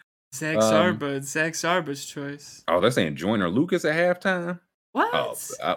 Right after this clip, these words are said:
Speaker 2: oh, the Warriors might roll this one.
Speaker 1: Oh,
Speaker 2: The
Speaker 1: brother.
Speaker 2: season on the, I, I, I don't, I'm not familiar with Joyner Lucas, but season on the line, you go to Joyner Lucas?
Speaker 1: Yeah,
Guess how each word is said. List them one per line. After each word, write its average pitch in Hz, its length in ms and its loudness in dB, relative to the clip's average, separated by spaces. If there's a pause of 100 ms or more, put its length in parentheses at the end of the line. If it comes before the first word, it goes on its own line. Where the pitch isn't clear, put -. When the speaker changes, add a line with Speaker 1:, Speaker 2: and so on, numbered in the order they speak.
Speaker 2:
oh, 87 140 6
the 76 100 -6
Warriors 82 360 4
might 78 140 0
roll 78 300 4
this 78 200 -2
one. 69 180 -12 (920)
Speaker 1:
Oh, 151 240 -8 (100)
Speaker 2:
The 143 80 6
Speaker 1:
brother. 127 540 -2
Speaker 2:
season 202 460 8
on 196 120 8
the, 180 180 6
I, - 80 2
I, - 180 -2 (200)
I 135 100 2
don't, 165 260 2 (360)
I'm 170 140 2
not 151 160 2
familiar 131 360 4
with 123 140 2
Joyner 127 280 0
Lucas, 127 320 0
but - 260 -2
season 160 400 2
on 131 140 4
the 113 60 4
line, 135 380 2
you 117 60 2
go 120 140 2
to 107 60 0
Joyner 101 220 -6 (400)
Lucas? - 300 -12 (560)
Speaker 1:
Yeah, 165 640 4